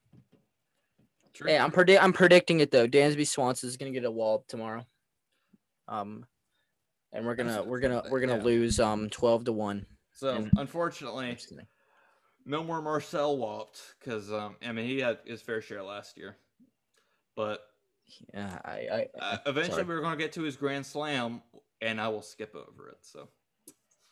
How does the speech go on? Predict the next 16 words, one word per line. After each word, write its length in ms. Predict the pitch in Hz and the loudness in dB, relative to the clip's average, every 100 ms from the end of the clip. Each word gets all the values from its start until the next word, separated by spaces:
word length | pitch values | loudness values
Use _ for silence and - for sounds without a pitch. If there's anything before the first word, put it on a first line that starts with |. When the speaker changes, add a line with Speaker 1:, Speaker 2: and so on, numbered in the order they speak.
| _ _ - | _ _ -18
Speaker 1:
there 100 | 80 | -16
we 120 | 73 | -16
go. 100 | - - - _ _ _ _ _ _ _ _ - | -18 -20 -20 _ _ _ _ _ _ _ _ -10
That's 160 | 127 156 | -6 -4
what, 300 | 139 101 135 | -6 -6 -8
that's 160 | 147 | -8
what 60 | 160 | -6
we 120 | 117 | -6
end 100 | 101 | -8
the 60 | - | -14
episode. 300 | - - - _ - | -20 -20 -20 _ -18
But 100 | - _ _ _ - | -18 _ _ _ -10
anyways, 320 | 170 123 95 - _ - | -6 -6 -8 -16 _ -4
here 160 | 135 | -4
we 60 | 117 | -2
go. 160 | 110 | -4